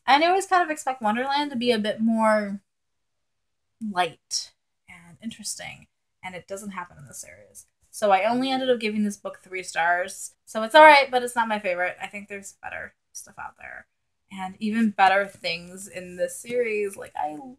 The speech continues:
love Ghost in the Hat Box. That book's amazing. And so I think my expectations are too high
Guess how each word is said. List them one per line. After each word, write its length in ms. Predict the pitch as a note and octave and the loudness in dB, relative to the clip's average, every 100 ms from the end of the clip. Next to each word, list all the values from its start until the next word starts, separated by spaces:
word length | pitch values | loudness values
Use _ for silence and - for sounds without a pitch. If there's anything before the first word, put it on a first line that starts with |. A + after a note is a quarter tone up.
| C#4 | -6
love 300 | D4 C#4+ C4+ - | 4 6 6 4
Ghost 240 | B3+ B3 B3+ | 0 0 0
in 60 | |
the 80 | A#3+ | -2
Hat 240 | B3 A#3 - | 0 -2 -2
Box. 280 | - - - | -8 -8 -12
That 180 | B3+ | -14
book's 200 | C4 - | -16 -14
amazing. 600 | B3+ A#3 A3 G3+ F3+ D3+ _ _ _ _ | -8 -6 -6 -8 -10 -12 _ _ _ _
And 160 | A3 G#3+ | -4 2
so 140 | A#3 | 6
I 80 | A3+ | 6
think 140 | B3+ | 6
my 80 | A#3+ | 0
expectations 560 | A3 G#3+ G3+ G3 A#3 A#3 | 0 -4 -8 -6 -4 -4
are 80 | |
too 220 | A#3+ C4 B3 | -2 2 6
high 400 | A3+ A3+ A3+ | 6 6 4